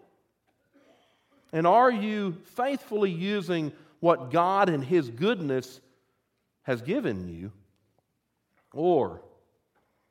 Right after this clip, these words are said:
does he get the leftovers? Does he get the crumbs? I don't know where you are. I don't know where your heart is.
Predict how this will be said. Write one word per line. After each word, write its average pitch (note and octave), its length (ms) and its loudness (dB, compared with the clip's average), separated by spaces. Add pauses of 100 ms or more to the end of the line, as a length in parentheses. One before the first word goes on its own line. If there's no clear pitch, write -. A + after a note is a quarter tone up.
(680)
does C3 180 -2
he A#2 80 -8
get A#2+ 200 -6
the G#2 60 -8
leftovers? G2+ 720 -6 (1700)
Does A2+ 160 -4
he G#2+ 60 -8
get G#2 180 -8
the G2+ 60 -16
crumbs? D2 560 -8 (2750)
I - 80 -10
don't B2+ 140 -4
know A#2 60 -6
where A2 200 -4
you G#2+ 240 -6
are. A#2+ 300 -6 (1200)
I A#2 80 -6
don't C#3+ 100 -4
know B2 80 -6
where B2 160 -4
your C#3 100 -4
heart D#3 280 -4
is. D#2+ 340 -14